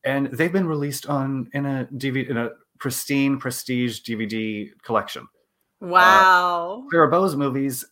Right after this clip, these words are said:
Speaker 1: oh, like, one of her best, Man Trap, is a silent movie. It was released on Blu-ray, but it's not a true Blu-ray restoration.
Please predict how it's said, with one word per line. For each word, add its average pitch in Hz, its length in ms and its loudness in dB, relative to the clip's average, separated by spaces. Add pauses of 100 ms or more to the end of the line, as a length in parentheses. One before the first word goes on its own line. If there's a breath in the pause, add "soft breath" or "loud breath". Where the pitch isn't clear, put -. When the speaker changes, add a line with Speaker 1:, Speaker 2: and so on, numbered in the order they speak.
(180)
Speaker 1:
oh, 208 720 -2
like, 147 300 -12 (500)
one 143 340 0
of 151 100 -2
her 143 120 2
best, 113 460 -2
Man 117 280 -4
Trap, 80 380 -6 (680)
is 113 140 -2
a 117 80 -2
silent 90 340 -2
movie. 82 400 -8
It 107 60 -6
was 92 160 -6
released 95 280 -4
on 87 120 -6
Blu-ray, 90 500 -2
but 98 140 -4
it's 98 160 -10
not 98 260 -4
a 101 40 -12
true 101 380 -6
Blu-ray 95 440 -2
restoration. 90 840 -4